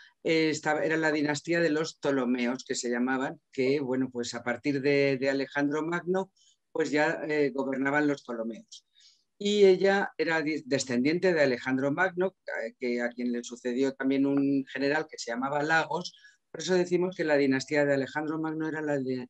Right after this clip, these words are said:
de la dinastía lágida. Es decir, eh, Cleopatra,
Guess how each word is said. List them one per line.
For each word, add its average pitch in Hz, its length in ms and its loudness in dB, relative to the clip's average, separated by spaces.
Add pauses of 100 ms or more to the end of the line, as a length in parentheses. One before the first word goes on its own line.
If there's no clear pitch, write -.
de 123 100 -6
la 127 120 -2
dinastía 123 520 -4
lágida. - 580 -4 (680)
Es 190 120 2
decir, 185 340 2 (340)
eh, 147 340 2 (380)
Cleopatra, 185 680 0